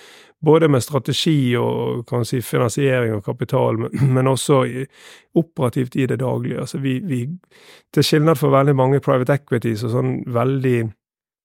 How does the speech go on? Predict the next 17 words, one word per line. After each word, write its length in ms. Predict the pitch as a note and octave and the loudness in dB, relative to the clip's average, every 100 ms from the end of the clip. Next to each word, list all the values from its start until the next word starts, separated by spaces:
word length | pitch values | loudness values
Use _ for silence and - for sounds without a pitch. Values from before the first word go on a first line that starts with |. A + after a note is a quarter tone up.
| _ - | _ -6
vad 120 | B2 | -2
ska 100 | - | 0
vi 40 | A2 | 0
si, 140 | B2 | 0
kapitalavkastningsorienterade 2250 | - C3 - - D3+ C3 A#2+ A#2+ F#2+ - - B2+ - C3 - C#3 B2 B2+ B2 B2+ B2 A#2+ A#2+ | 0 -4 -4 -2 2 4 4 0 -4 -10 -4 -4 -2 -4 -2 -2 0 -2 -2 -2 -2 0 -2
investerare 520 | A#2+ A2+ C#3+ A#2+ A2+ | -2 0 0 2 2
där, 140 | C#3+ | 2
som, 280 | C3 B2+ C3 - | 2 0 -4 -4
som 200 | C#3+ B2+ | -4 -2
i 40 | |
utgångspunktet 680 | B2 - B2+ - B2 - A#2 | -2 -2 -4 -2 -6 -4 -4
jobbar 260 | A#2 B2 | -2 0
väldigt 240 | A#2 A#2 A#2 | 2 0 -2
mycket 200 | A#2 A#2+ | -2 -2
med, 280 | A#2+ A2 A2 _ - - - _ _ | -2 -4 -6 _ -20 -20 -20 _ _
med 160 | A#2+ C3 | -6 -4
Excel 440 | A2+ - A2+ A2 | -2 -2 0 -2